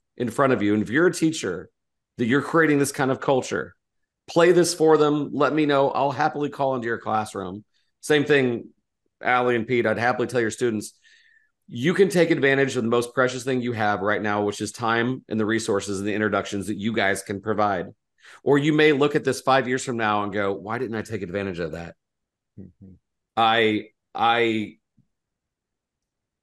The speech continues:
Speaker 1: when I said earlier, we had no idea how much economic impact and how much great teachers beyond the classroom, how much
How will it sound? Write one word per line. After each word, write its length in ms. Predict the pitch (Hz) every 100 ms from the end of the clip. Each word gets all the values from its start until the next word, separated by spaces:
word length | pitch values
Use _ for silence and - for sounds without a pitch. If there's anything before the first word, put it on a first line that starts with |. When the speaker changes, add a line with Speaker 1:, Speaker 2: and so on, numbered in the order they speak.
| _
Speaker 1:
when 180 | - 131
I 80 | 127
said 220 | 156 151
earlier, 520 | 139 143 135 113 101
we 140 | 107 123
had 160 | 113
no 240 | 113 120 127
idea 340 | 127 123 110
how 160 | 104 117
much 300 | 120 110 -
economic 640 | 113 110 123 120 120 123 -
impact 640 | 120 120 110 87 82 - _ _ _
and 120 | 127 123
how 220 | 131 143
much 380 | 143 123 - - _ _ 113
great 500 | 104 113 156 - -
teachers 560 | 127 - - - - _ _ _ _ _ _ _ _ -
beyond 340 | 123 135 156
the 40 | 160
classroom, 680 | 156 156 135 - 92 80 _ _
how 160 | 127
much 480 | 139 139 127 - -